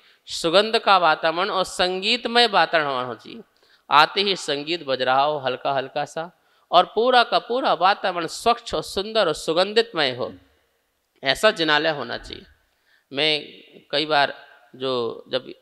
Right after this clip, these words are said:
यात्रा करने गया था तो सिताम्बरों के मंदिर गया था। आप देखिए उनके मंदिर में प्रवेश करते ही कहीं चंदन की खुशबू आ रही है,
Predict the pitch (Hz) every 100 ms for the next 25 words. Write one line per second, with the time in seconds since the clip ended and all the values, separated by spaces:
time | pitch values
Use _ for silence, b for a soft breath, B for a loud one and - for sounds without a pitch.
0 | - 120 - 143 135 139 135 127 165 175
1 | 135 - _ _ _ - 139 143 135 139
2 | 151 165 165 165 143 143 143 127 123 139
3 | - 120 _ _ _ 135 151 160 180 196
4 | 190 180 160 160 165 160 151 151 - 139
5 | 147 135 139 143 139 156 151 151 135 -
6 | 139 127 120 123 127 123 131